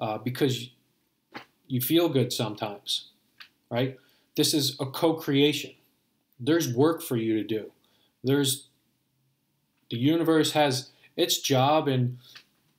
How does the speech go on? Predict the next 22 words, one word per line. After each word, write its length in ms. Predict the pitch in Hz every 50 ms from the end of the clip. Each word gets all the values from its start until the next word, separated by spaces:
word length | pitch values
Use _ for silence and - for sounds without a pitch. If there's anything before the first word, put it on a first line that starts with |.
| - 117 101
giving 300 | 104 165 196 208 202 175
you, 460 | 147 131 127 127 139 156 185 - - - _ _ _ _ _ _ _ -
uh, 220 | 120 120 117 110 - -
everything 440 | 165 156 156 151 - 160 147 139 131
that 140 | 127 123
you 100 | 123 120
want, 420 | 110 110 135 151 147 127 127 127 127 _ _ _ _ _ _ _ _ -
and 400 | 127 120 120 117 117 120 123 - _ -
not 260 | 131 143 151 151 165
necessarily 640 | 151 143 131 - - - 135 135 135 131 127 127 135
in 120 | 135 127
the, 260 | 123 113 113 110 - - _ _ _ _ _ -
in 140 | 135 131
the 80 | 123 117
time 500 | 123 - - - - 135 135 139 139 131
frame 640 | 131 - - 135 131 131 131 131 131 131 131 131 131 -
or 400 | 127 120 117 113 113 110 - - _ _ _ - - -
in, 300 | 127 120 120 113 120 123
in 120 | - 139 127
the 100 | 120 110
way 340 | 107 113 127 131 131 131 120
that 200 | 113 107 -